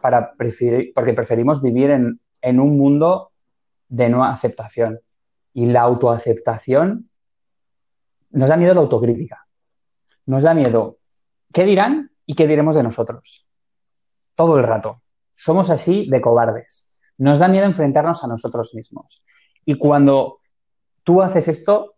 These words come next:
y me hace mucha gracia que yo hice la ceremonia de la ayahuasca y conocidos míos, pues, que han, han salido mucho y, y, bueno, han tenido una vida más,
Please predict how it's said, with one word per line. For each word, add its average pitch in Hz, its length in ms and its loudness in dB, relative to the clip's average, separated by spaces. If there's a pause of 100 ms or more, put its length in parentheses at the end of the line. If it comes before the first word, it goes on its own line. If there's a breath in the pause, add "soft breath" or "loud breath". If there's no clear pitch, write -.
y 147 80 -4
me 151 120 4
hace 190 120 2
mucha 190 240 2
gracia 147 500 0
que 123 140 -4
yo 160 240 2
hice 143 220 0
la 156 120 2
ceremonia 143 400 -2
de 131 40 2
la 123 80 0
ayahuasca 143 560 -2 (420)
y 117 460 0
conocidos 123 480 0
míos, 151 520 0
pues, - 280 -20
que 113 80 -12
han, 110 500 -6 (500)
han 127 120 -10
salido 117 300 -4
mucho 180 720 2
y, 117 520 -2 (420)
y, 117 460 0
bueno, 151 340 -2
han 113 460 -2
tenido 117 280 -2
una 117 140 0
vida 117 220 0
más, 117 680 0